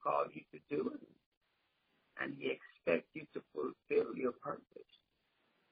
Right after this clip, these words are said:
right? By becoming conformed to what He has called you to do. Right? That you know, that you know, that you know. There's no wavering in between,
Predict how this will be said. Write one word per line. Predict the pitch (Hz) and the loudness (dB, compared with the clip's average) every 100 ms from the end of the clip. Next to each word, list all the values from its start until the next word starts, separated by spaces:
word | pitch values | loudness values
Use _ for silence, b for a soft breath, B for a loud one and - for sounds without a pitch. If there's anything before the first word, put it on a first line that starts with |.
| _ _ _ - | _ _ _ -6
right? | - 55 - - - - | -4 -4 -6 -10 -14 -6
By | 69 69 67 | -2 -2 -2
becoming | - - 151 147 147 | -8 -4 -4 -4 -10
conformed | - 143 131 - 151 190 185 143 143 | -8 -8 -8 -6 -4 -4 -6 -8 -8
to | |
what | 139 135 | -8 -10
He | 135 | -10
has | 127 _ - | -14 _ -6
called | 123 120 | -4 -4
you | 120 | -10
to | _ _ _ _ - | _ _ _ _ -18
do. | - _ _ _ _ _ _ _ _ _ _ _ _ _ _ _ _ - _ _ _ - _ _ - | -18 _ _ _ _ _ _ _ _ _ _ _ _ _ _ _ _ -20 _ _ _ -20 _ _ -14
Right? | - - - | -10 -10 -8
That | - - | -8 -6
you | - | -6
know, | 143 147 160 | 0 2 2
that | 143 - | -2 -6
you | 139 | -6
know, | 135 143 | -2 0
that | - - - | -2 -6 -4
you | 123 120 | 0 6
know. | 139 - - _ _ _ _ _ - _ _ _ _ _ _ _ _ _ _ | 6 6 0 _ _ _ _ _ -20 _ _ _ _ _ _ _ _ _ _
There's | - - 139 | -20 -14 0
no | 143 147 127 | 2 2 2
wavering | 131 170 - 156 123 113 - - _ _ _ _ _ _ _ _ _ _ _ _ _ _ | 2 2 0 0 0 -2 -6 -16 _ _ _ _ _ _ _ _ _ _ _ _ _ _
in | 127 120 | -2 0
between, | 127 - - 160 - | -2 -6 -6 -6 -4